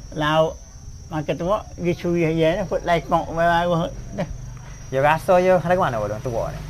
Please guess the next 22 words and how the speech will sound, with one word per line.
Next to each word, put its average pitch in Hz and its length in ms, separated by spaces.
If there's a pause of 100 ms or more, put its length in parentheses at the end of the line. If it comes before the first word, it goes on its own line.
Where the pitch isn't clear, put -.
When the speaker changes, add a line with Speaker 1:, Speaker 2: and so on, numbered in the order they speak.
(220)
Speaker 2:
Tu 135 100
masa 123 280
ni. 104 100
Speaker 1:
Eh, 214 400
tak - 240
sedap. 220 480 (1500)
Speaker 2:
Masa 151 400 (160)
itu, 190 180
eh? 208 220 (240)
Speaker 1:
Bukan 254 340
masa. 202 540 (260)
Tu - 140
masa 196 460
ni 214 120
pahit. 202 480
Speaker 2:
Hmm. 147 760
Speaker 1:
Ya, 175 420 (440)
itu 180 260
kan, 247 340
ambil 196 300
kulit 214 360
teh. 170 460